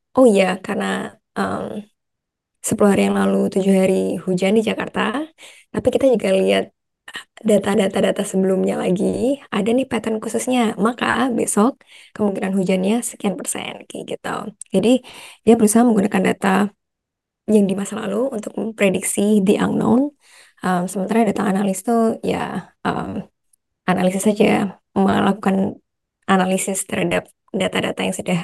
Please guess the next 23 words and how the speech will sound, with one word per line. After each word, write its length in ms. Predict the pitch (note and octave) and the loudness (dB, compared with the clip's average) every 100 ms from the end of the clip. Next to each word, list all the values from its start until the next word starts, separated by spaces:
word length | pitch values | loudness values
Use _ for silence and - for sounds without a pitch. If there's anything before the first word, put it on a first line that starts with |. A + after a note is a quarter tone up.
| - | -2
ada 120 | F3+ F#3 | -2 -2
di 100 | G#3+ | -4
masa 240 | F#3+ G3+ | -6 -4
lalu 140 | - - | -6 -4
tersebut 280 | F#3 F#3 F#3+ | -2 -2 0
untuk 100 | G#3+ | -2
mencari 480 | G3 F#3 G3+ F#3 - | -2 -4 -4 -4 -6
kayak 240 | - - - | -8 -10 -8
pattern 320 | E3+ F#3 F3+ | -6 -6 -4
yang 100 | F3+ | -4
mungkin 220 | F#3+ - F3+ | -6 -6 -6
ada, 400 | F3+ F#3+ - - _ | -4 -6 -8 -12 _
gitu. 320 | _ - - - F3+ _ - - - - G#3 | _ -12 -10 -8 -10 _ -20 -20 -20 -4 2
Nah, 160 | F#3 F3+ | 4 4
itu 160 | G3 D4+ A#3+ | 2 6 6
dulu 240 | G#3+ C4+ | 8 8
ya, 240 | A3+ F#3+ F#3 | 8 6 2
lagi-lagi 420 | F#3+ F#3+ F#3+ A#3+ A3+ | 0 2 2 2 0
itu 60 | F#3+ | 0
dulu. 240 | - F#3+ F3 - | -2 -4 -6 -10
Tapi 140 | G#3 | -4
zaman 280 | C4 G#3 F#3+ - | 0 0 0 -6
sekarang, 360 | - F3 C4 | -10 -4 -4